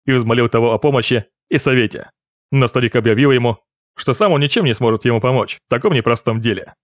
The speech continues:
Все, что он может сделать, так это написать письмо настоятелю храма Ресеки в Синбанзуй-Ин. Может быть, тот сможет помочь юноше. Настоятель был человеком очень ученым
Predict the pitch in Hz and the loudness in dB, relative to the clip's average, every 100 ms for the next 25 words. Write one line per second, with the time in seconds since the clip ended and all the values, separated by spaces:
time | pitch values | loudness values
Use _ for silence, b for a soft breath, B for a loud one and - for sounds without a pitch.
0 | _ _ _ _ - 139 131 120 120 113 | _ _ _ _ -4 -2 0 0 0 -2
1 | 98 113 123 - _ _ _ _ - - | -2 0 0 0 _ _ _ _ -4 -2
2 | 180 151 139 147 139 147 196 131 - 117 | 0 -2 0 -2 -4 -4 -2 0 0 0
3 | 110 117 - 117 110 107 - 135 123 - | 2 0 2 0 2 0 0 0 0 -2
4 | _ _ - 247 214 135 123 123 127 131 | _ _ -4 0 2 0 0 0 0 -4
5 | 107 - _ _ _ - 123 110 107 110 | -6 -12 _ _ _ -4 0 0 0 -2
6 | - _ _ - 196 135 120 - 117 110 | -4 _ _ -2 0 0 0 0 0 0
7 | - 131 110 - - - _ _ _ - | 0 0 0 -4 -8 -16 _ _ _ -2
8 | 131 113 127 139 120 131 117 123 117 120 | -2 0 0 -2 0 -2 0 0 0 0
9 | 120 117 123 120 - 127 120 | -2 -2 -4 -4 0 0 0